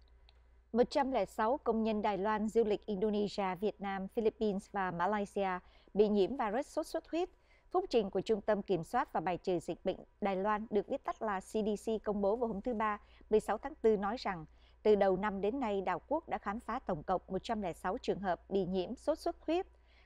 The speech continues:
Phúc trình này cũng khẳng định rằng tất cả một trăm lẻ sáu bệnh nhân bị nhiễm virus sốt xuất huyết đều là người du lịch ngoại quốc trở lại Đài Loan,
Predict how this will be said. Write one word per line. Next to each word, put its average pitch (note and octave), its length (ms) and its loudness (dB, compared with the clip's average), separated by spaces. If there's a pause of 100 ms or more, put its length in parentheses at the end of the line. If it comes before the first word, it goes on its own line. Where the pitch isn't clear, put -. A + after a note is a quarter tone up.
Phúc F#4 160 4
trình A#3+ 220 0
này G3+ 160 2
cũng - 140 -10
khẳng F3+ 220 -4
định F#3 140 2
rằng F#3 320 -6
tất - 220 -4
cả F3 140 0
một E3 160 -8
trăm G#3+ 180 -4
lẻ E3+ 120 -2
sáu G3 220 -4
bệnh C4 180 2
nhân F#3 260 -4 (300)
bị G3 120 4
nhiễm G3 300 2
virus G3+ 320 0
sốt D4 180 -2
xuất - 240 -6
huyết D#4 180 -2 (100)
đều G3+ 160 2
là F3 100 -2
người E3+ 200 -2
du G3 140 -2
lịch F3+ 220 -2
ngoại - 220 -6
quốc D#4+ 220 -2 (100)
trở F3+ 200 -2
lại E3+ 300 -4
Đài F#3 160 -2
Loan, G3+ 340 -4